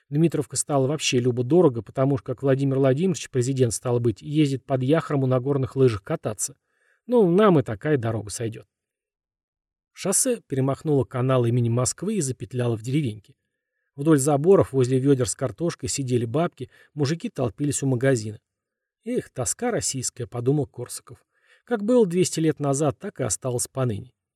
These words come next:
Только электричество провели». Москвич закладывал виражи, почти не сбавляя скорости. Правда, и скорости было километров сорок. За очередным поворотом шоссе перегородила то ли сеялка, то ли молотилка, растопырившая грабли на всю ширину дороги.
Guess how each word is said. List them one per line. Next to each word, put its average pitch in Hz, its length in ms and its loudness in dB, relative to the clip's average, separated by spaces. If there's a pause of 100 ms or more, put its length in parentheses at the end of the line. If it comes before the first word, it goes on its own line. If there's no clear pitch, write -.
Только 165 440 0
электричество 160 600 -4
провели». 113 400 -6 (920)
Москвич 139 560 -2
закладывал 131 580 0
виражи, 131 420 0
почти - 340 -8
не 131 100 0
сбавляя 127 420 0
скорости. - 560 -6 (240)
Правда, 226 240 0
и - 20 2
скорости - 460 -6
было 120 220 -2
километров 117 460 -6
сорок. - 300 -8 (640)
За 127 140 0
очередным 139 440 -2
поворотом 139 520 0
шоссе - 340 -2
перегородила 131 640 0
то 143 140 0
ли 117 100 0
сеялка, 143 480 0
то - 140 -8
ли 117 60 -4
молотилка, 120 760 -4 (280)
растопырившая 135 760 -2
грабли 135 380 2
на 117 140 0
всю 127 200 -8
ширину 117 340 -4
дороги. 120 440 -2